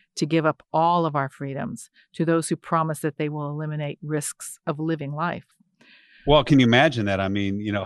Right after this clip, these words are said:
Speaker 2: <laughs> as if there are no risks to living life fully.
Speaker 1: Mm-hmm.
Speaker 2: Um,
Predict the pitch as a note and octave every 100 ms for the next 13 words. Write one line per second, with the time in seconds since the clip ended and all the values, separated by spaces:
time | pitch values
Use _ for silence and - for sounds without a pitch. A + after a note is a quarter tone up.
0 | F2+ D#3 B2+ - - D3+ C3 B2 A#2 D3
1 | C3 A#2 A#2 C3+ A#2+ B2 C3+ - - A2+
2 | G#2 A2 G#2+ G2 G2+ F#2+ - A#2 A#2+ E2
3 | D2 E2 F2+ F2+ D#2+